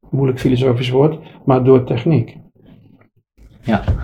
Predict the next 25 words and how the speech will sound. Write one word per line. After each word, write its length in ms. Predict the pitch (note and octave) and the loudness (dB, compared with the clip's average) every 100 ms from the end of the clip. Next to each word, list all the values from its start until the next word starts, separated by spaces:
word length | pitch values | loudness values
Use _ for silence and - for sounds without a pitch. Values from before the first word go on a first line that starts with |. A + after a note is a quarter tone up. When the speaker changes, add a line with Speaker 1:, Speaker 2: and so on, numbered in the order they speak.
| - - | -2 0
Speaker 2:
eh, 160 | C3 A#2 | 2 4
door 180 | C3 C#3 | 4 4
ook 180 | C#3 C3+ | 2 0
specifieke 720 | - C#3 C3 - C#3 C3+ - | 2 4 4 2 2 2 2
techn-, 380 | B2 A#2 C#3 - | 0 2 0 2
technologische 160 | A#2+ | 2
Speaker 1:
Door 100 | C3 - | 4 6
specifieke 600 | F3 D#3+ - - E3+ D3 | 6 6 4 4 6 6
Speaker 2:
ja, 80 | - | 4
Speaker 1:
techniek, 160 | D3 | 6
Speaker 2:
dat, 100 | A#2+ | 6
Speaker 1:
door, 120 | C#3+ | 6
door, 120 | C#3+ D3+ | 6 6
Speaker 2:
dat, 120 | D3+ | 4
Speaker 1:
door, 100 | C#3+ | 4
door, 240 | D3 - | 2 0
die, 160 | D3 D3+ | 0 2
Speaker 2:
ja. 60 | |
Speaker 1:
die 160 | C#3+ D#3+ | 4 4
altijd 200 | D#3 D#3 | 4 2
een 40 | - | 0
specifieke 540 | - D3 - D#3 - | 0 0 0 -2 0
aard 280 | D3 D3 C3 | 2 2 2
hebben. 260 | A#2+ A2+ A#2 | -2 -2 0
Kijk, 520 | C#3+ - - - | 0 -2 -14 -20